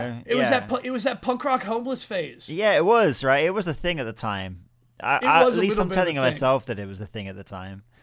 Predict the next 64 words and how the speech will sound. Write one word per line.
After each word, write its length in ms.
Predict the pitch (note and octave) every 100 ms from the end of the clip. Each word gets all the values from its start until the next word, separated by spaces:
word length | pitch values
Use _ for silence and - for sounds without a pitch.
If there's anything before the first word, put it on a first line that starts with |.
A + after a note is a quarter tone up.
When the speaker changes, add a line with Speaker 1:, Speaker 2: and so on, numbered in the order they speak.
| -
Speaker 2:
Well, 280 | B3 C4+ -
Speaker 1:
It 40 |
was 80 | -
Speaker 2:
it 20 |
Speaker 1:
a 40 | C4+
thing 100 | C#4
Speaker 2:
was 100 | G#3
Speaker 1:
for 100 | C3
Speaker 2:
a 20 |
Speaker 1:
me. 60 | -
Speaker 2:
definitely, 300 | C4 B3 A3+
well, 160 | G3 F#3+
it's 140 | F#3 D#3+
definitely 360 | A#3+ A#3 A3
a 40 | E3+
thing. 280 | G#3 G3 -
It's 180 | G3+ A#3+ F#3
definitely 320 | A#3+ B3 G3
a 60 |
thing 260 | E3+ F#3+ F3
in 160 | E3 E3
Philly 240 | G3+ F3
punk, 400 | D3+ D#3+ B2 - -
and 180 | D#3 D3+
I 20 |
mean, 160 | D#3+
it's, 280 | D#3 D#3 - _
I 80 | F3
mean, 140 | E3
it's 80 | D#3+
still 200 | - G3
a 60 | E3+
thing 240 | - C#3+
in 80 | C#3
all 240 | C#3 D#3
punk. 360 | D#3 D3 C3 -
To, 120 | C#3
Speaker 1:
Yeah, 260 | C3 C3 F#2+
Speaker 2:
you 60 | F2+
know, 60 |
there's 180 | G2 D3
Speaker 1:
I, 160 | - F3
I 20 |
had 200 | F3 D#3+
that 180 | B2+ A2
going, 400 | G#2+ G#2 G#2 G#2
and 180 | B2 C3
it 40 |
Speaker 2:
Um, 80 | C3+
Speaker 1:
was, 200 | C3+ A2 -
it 140 | D3
was 180 | C#3+ A#2
a 20 |
big 220 | A2+ G#2+
old, 240 | G2+ G2 - _ -
big 240 | C#3 A2
fucking, 180 | - - -
Speaker 2:
and 60 |
you 60 | B3+
know 80 | -
what? 220 | - -
Speaker 1:
yeah. 260 | F#2+ F2+ F#2 _ _ _ _
Speaker 2:
It 140 | A3 B3+
was, 300 | B3+ A3+